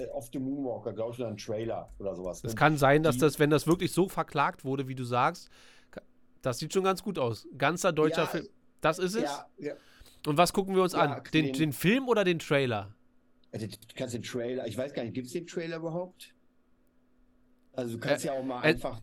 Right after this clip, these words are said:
Speaker 1: durchgehen, so, so ein paar
Speaker 2: genau,
Speaker 1: Szenen.
Speaker 2: genau. Erzähl du mal und ich such mal ein paar Sachen hier. Ich such erst mal den
Speaker 1: Genau, und
Speaker 2: Trailer.
Speaker 1: da war es praktisch so, dass ich einfach zufällig reingekommen bin. Die hatten auch einen, äh, Sänger, der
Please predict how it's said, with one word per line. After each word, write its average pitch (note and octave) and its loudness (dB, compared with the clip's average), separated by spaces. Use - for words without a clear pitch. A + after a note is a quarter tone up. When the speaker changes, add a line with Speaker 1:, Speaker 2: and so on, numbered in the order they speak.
Speaker 1:
durchgehen, C3 -6
so, B2 -4
so A#2+ -6
ein A2 -6
paar A#2+ -8
Speaker 2:
genau, C3 2
Speaker 1:
Szenen. B2 -4
Speaker 2:
genau. A2 -6
Erzähl F3+ 4
du A3 0
mal A3 0
und E3+ -4
ich D#3+ -6
such E3+ -4
mal D#3 4
ein B2 0
paar A#2 -4
Sachen G#2+ -8
hier. G2+ -10
Ich - -20
such E3 -2
erst D#3 -4
mal D3+ 0
den D3 0
Speaker 1:
Genau, D3 -2
und D3 -4
Speaker 2:
Trailer. C#3+ -2
Speaker 1:
da C#3 -12
war D3 -2
es C#3+ -12
praktisch C#3+ -8
so, C#3+ -6
dass C3+ -6
ich C#3 -8
einfach B2+ -8
zufällig C3+ -12
reingekommen D#3+ -8
bin. D#3 -8
Die A#2+ -8
hatten C#3+ -10
auch C#3+ -6
einen, C#3 -8
äh, A#2+ -8
Sänger, E3+ -8
der B2+ -8